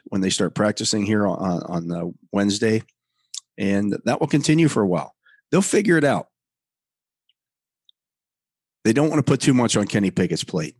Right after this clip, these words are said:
Um, if he shows that as the number three, he deserves to take on more, then they'll give him more.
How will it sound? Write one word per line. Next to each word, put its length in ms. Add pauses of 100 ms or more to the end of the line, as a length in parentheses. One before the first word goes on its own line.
(380)
Um, 640 (140)
if 140
he 140
shows 600 (840)
that 240
as 240
the 80
number 280
three, 320
he 100
deserves 480
to 80
take 260
on 160
more, 520 (920)
then 120
they'll 120
give 200
him 120
more. 340